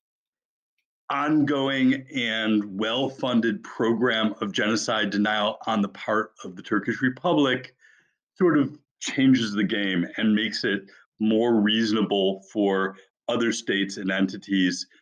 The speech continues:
to make that case. And I think given, given the, the ongoing pain and, and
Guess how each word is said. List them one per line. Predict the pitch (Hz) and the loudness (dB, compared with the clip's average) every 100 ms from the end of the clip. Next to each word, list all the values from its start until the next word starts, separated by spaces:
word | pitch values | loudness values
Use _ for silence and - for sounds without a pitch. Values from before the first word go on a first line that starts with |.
| - | -6
to | - | 0
make | 101 95 | 2 0
that | 98 87 95 - | -2 -2 -4 -6
case. | 85 - - | -6 -6 -6
And | 92 | -4
I | |
think | 87 104 90 - | 0 0 -2 -2
given, | 110 104 104 95 95 - _ _ _ - | 0 2 4 2 0 -8 _ _ _ -4
given | 113 107 107 104 98 - | 0 2 4 4 2 0
the, | 107 98 98 101 104 | 0 2 2 -2 -2
the | 107 101 101 - - | 0 0 0 -2 -2
ongoing | 110 113 107 101 87 | 2 4 4 2 0
pain | - 131 156 180 | -2 0 2 2
and, | 95 101 | 2 0
and | 123 123 | 2 2